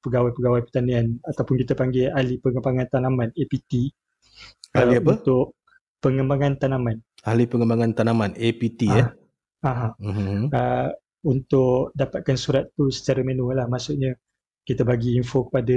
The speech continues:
Speaker 1: A P T tu, A P T tu akan fill up form, sama ada kita ambil kat pejabat ataupun hantar P D F kepada kita, kita kena print.
Speaker 2: Mhm.
Speaker 1: Tapi P K P kali ketiga ni, ah,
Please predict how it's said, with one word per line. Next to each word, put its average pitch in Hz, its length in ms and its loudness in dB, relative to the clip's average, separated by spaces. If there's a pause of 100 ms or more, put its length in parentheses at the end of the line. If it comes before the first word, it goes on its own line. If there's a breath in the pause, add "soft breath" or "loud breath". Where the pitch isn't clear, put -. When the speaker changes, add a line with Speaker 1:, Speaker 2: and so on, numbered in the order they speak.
Speaker 1:
A 170 140 -4
P - 160 -14
T 139 180 -2
tu, 165 120 0
A 160 80 2
P 147 120 -2
T 135 120 -4
tu 135 100 -2
akan 131 260 2
fill 143 220 -2
up 156 220 -2
form, 175 400 -2
sama 127 280 -4
ada 127 140 -2
kita 131 340 0
ambil 143 220 0
kat 147 120 -4
pejabat 151 420 0
ataupun 139 300 -2
hantar 135 200 0
P 143 140 -2
D 165 100 -4
F 135 100 0
kepada 135 220 -2
kita, - 360 -2
kita - 240 -4
kena 127 200 0
print. 117 260 0 (680)
Speaker 2:
Mhm. 104 580 2
Speaker 1:
Tapi 147 300 0 (240)
P - 120 -20
K - 160 -2
P 147 240 -2
kali 135 200 2
ketiga 135 340 0
ni, 185 280 0 (380)
ah, 139 460 2